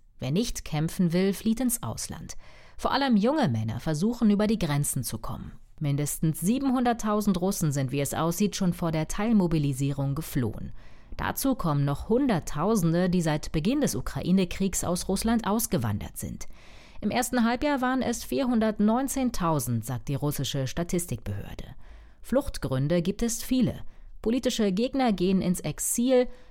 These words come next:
junge Spezialisten suchen in anderen Ländern Jobs und Zehntausende wohlhabende Russen verlassen das Land. Alexander Liebmann schätzt, dass etwa eine Million Menschen bisher das Land verlassen haben. Einige würden zwar wiederkommen,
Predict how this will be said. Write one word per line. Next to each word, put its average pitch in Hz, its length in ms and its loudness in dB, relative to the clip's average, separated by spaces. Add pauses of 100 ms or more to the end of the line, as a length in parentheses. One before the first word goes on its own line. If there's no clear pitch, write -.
junge 165 260 2
Spezialisten 147 760 -2
suchen 135 300 -2
in 127 100 0
anderen 220 400 4
Ländern 190 400 4
Jobs - 460 -2
und 151 180 -2
Zehntausende 226 920 2
wohlhabende 190 560 2
Russen 131 440 0
verlassen 117 400 -6
das 147 200 -6
Land. - 380 -10 (600)
Alexander 240 480 2
Liebmann 233 440 4
schätzt, - 400 -2
dass 170 160 2
etwa 160 400 -2
eine 302 240 0
Million 233 420 4
Menschen 180 400 2
bisher 113 320 -2
das 117 200 -2
Land 117 200 -2
verlassen 117 540 -2
haben. - 420 -8
Einige 165 400 2
würden 120 240 -2
zwar 120 240 -2
wiederkommen, 196 640 2